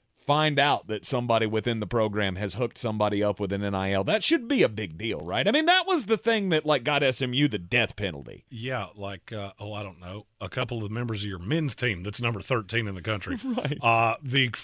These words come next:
Speaker 2: the quarterback that had to transfer from Florida because they reneged on the deal.
Speaker 1: Right.
Speaker 2: Oh, the N-, it, it, the N C A A, I've never been more right about anything than I have been about that,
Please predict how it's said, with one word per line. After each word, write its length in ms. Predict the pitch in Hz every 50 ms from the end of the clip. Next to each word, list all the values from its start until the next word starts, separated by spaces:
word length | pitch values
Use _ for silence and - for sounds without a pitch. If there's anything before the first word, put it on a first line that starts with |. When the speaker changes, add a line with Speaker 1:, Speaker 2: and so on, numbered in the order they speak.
| - 160
Speaker 2:
the 120 | 139 123
quarterback 520 | 113 - 190 202 185 165 156 160 160 147 -
that 100 | 147 131
had 180 | 131 156 165 143
to 60 | 127
transfer 460 | 117 - 170 180 175 - - 156 151
from 180 | 143 - 123 120
Florida 380 | - 170 202 226 226 196 180 - - - - -
because 400 | - 302 294 - 320 359 359 285
they 140 | 285 330 330
reneged 440 | 311 294 285 285 269 269 254 233 254
on 140 | 262 262 240
the 80 | 233
deal. 420 | 190 151 - 247 247 175 131 - - _
Speaker 1:
Right. 360 | - 269 269 220 202 196 - - _ _ _ _ - 185 - _ 190 196 - _ _ _ _ _ _ _ _ _ _ _ _ _ _ _
Speaker 2:
Oh, 320 | - 294 330 330 302 254
the 140 | 185 190 180
N-, 120 | 185 185 156 175
it, 120 | 151 160 -
it, 160 | 151 151 156 - - 147 _ _
the 200 | - 151 165 185
N 80 | 214 208
C 160 | 226 233 220
A 40 | 214
A, 260 | 202 185 175 165 165 -
I've 220 | - 151 151 143 135
never 220 | 147 151 151 160
been 180 | 151 156 156 147
more 160 | 139 131 135
right 220 | 123 117 117 113
about 180 | 107 117 110 - -
anything 400 | 123 113 104 95 85 104 92 92
than 100 | 90 92
I 60 | 90
have 180 | 87 92 92 90
been 120 | 92 90
about 240 | 92 85 85 85 -
that, 200 | - 73 65 -